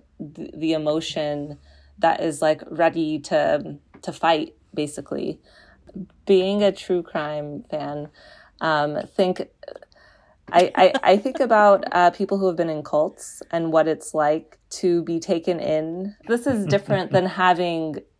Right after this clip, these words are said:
Speaker 1: a,
Speaker 2: Right.
Speaker 1: a, a different opinion. It's, as Evan said, it's a world-building narrative. Um, and there are people
Speaker 2: Right.
Speaker 1: who have studied when you've been in a cult to, like, deprogram the cult. And, like, it's,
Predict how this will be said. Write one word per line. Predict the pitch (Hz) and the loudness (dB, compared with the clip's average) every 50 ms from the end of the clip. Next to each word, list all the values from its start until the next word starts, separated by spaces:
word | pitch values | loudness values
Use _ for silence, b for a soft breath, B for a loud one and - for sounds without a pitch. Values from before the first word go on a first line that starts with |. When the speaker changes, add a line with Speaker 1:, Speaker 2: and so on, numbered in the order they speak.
| _ - - - | _ -20 -6 -2
Speaker 1:
a, | - 165 | -2 -2
Speaker 2:
Right. | - - 208 147 - | -2 -2 -4 -2 0
Speaker 1:
a, | 156 156 - - - 170 | 0 0 0 -2 -6 -4
a | 165 | -4
different | 175 175 - 175 160 151 | -4 -4 -4 -4 -6 -4
opinion. | - 170 160 160 170 175 180 180 180 170 | -4 -6 -6 -4 -4 -4 -4 -4 -4 -6
It's, | - 180 175 - | -6 -4 -2 -2
as | 165 165 165 | -2 -2 0
Evan | - 156 156 147 160 160 165 | 0 -2 -2 -2 -4 -6 -4
said, | - 170 165 160 160 | -2 0 2 2 2
it's | 165 160 - | 0 -2 -4
a | 165 | -4
world-building | 156 143 147 147 143 143 147 143 147 156 151 151 143 151 147 147 | -4 -2 -2 0 0 0 -2 -4 -4 -4 -4 -4 -4 -6 -8 -8
narrative. | 147 143 147 151 160 180 196 208 214 214 - B B B B B B B B B _ - | -8 -8 -8 -6 -6 -6 -6 -6 -6 -8 -12 B B B B B B B B B _ -2
Um, | 160 160 160 156 156 151 151 151 156 - - - _ _ - | 0 2 2 2 2 0 -2 -4 -10 -12 -14 -18 _ _ -2
and | - 170 170 165 165 165 165 165 143 - - | 0 2 2 2 0 0 -2 -4 -6 -8 -6
there | - - 190 190 185 | 0 2 4 6 6
are | 185 196 196 | 6 6 4
people | - 214 208 - 214 | 2 0 -2 -2 -2
Speaker 2:
Right. | 202 196 | 0 0
Speaker 1:
who | 190 | 0
have | 175 - | -2 -2
studied | - - 180 175 175 180 180 170 165 160 156 147 - - _ _ _ _ _ - | -2 2 2 4 4 2 2 0 0 0 0 -2 -6 -10 _ _ _ _ _ -8
when | 170 165 170 170 170 | -6 -4 -4 -2 -2
you've | 170 170 160 156 | -4 -4 -6 -4
been | - 180 170 170 | -4 -4 -4 -4
in | - - 156 156 | -4 -6 -4 -6
a | 156 | -6
cult | 156 - - - 160 160 151 - - - - - - - - | -6 -8 -4 -2 0 0 0 0 -2 -6 -14 -18 -18 -18 -10
to, | - 190 | -6 -2
like, | 156 151 147 160 147 | 0 0 0 0 -2
deprogram | 143 165 170 170 - - - - 165 160 156 143 160 160 151 151 156 151 156 151 139 | -4 -4 -2 -2 -4 -4 -4 -2 -2 -2 -2 -2 -2 -2 0 0 -2 -4 -4 -6 -6
the | 156 | -8
cult. | - - - 233 226 220 214 214 - - - | -4 0 2 2 2 2 2 -2 -6 -8 -4
And, | - 170 165 165 160 160 156 | -2 -2 -2 -2 -2 -4 -4
like, | 156 151 151 - - | -2 -4 -4 -4 -4
it's, | 175 175 - - | -6 -6 -6 -8